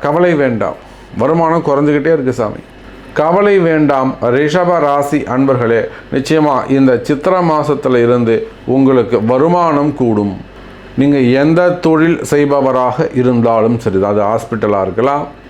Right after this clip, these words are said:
ஸ்கூல் காலேஜஸாக இருக்கலாம், எஜுகேஷன் செக்டராக இருக்கலாம், ஆடிட்டிங்கா இருக்கலாம், எந்த ஷேர்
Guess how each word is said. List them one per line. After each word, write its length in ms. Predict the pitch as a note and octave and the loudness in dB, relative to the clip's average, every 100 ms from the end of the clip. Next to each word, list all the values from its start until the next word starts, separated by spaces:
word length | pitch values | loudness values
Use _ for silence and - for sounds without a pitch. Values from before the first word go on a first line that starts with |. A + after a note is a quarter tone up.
| - - | -20 -20
ஸ்கூல் 380 | - D3 D3+ | -6 0 0
காலேஜஸாக 840 | C3 B2+ B2 A#2+ A2 F#2 G#2+ G2 G#2 | 2 0 2 2 2 0 -2 -2 -2
இருக்கலாம், 380 | G#2 C3 D3 | 0 0 0
எஜுகேஷன் 600 | C3+ G#2+ A#2+ B2 A2+ A2+ G2+ | 0 -2 -2 -2 0 -2 -2
செக்டராக 460 | G2+ - G#2+ G2+ | -4 -2 -2 0
இருக்கலாம், 500 | G2+ G2+ B2+ C#3 D3+ - | -2 -2 0 -2 -2 -2
ஆடிட்டிங்கா 480 | A2+ A2 A2+ G#2+ G#2 | -2 -2 -2 -2 -2
இருக்கலாம், 440 | G2 - D2+ D#2 - - - - - - | -2 -2 -2 -4 -10 -20 -20 -20 -20 -6
எந்த 640 | A2 B2 D3+ F3 D3+ B2+ A#2+ | 0 2 2 2 2 0 0
ஷேர் 220 | C#3+ C#3+ | 0 0